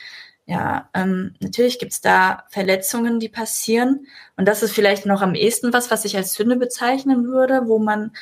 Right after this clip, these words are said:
sich in ihren, in den Beziehungen verletzt, auch in der, vielleicht in der Beziehung zu Gott verletzt oder wo man vielleicht von Gott selbst verletzt wird oder was auch immer.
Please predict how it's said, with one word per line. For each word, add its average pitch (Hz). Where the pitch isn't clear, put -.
sich -
in 202
ihren, 202
in 190
den 202
Beziehungen 220
verletzt, 202
auch 196
in 202
der, 202
vielleicht 196
in 196
der 185
Beziehung 196
zu 190
Gott 196
verletzt 262
oder -
wo 175
man 185
vielleicht 180
von 202
Gott -
selbst -
verletzt 262
wird 247
oder 202
was 202
auch 196
immer. 262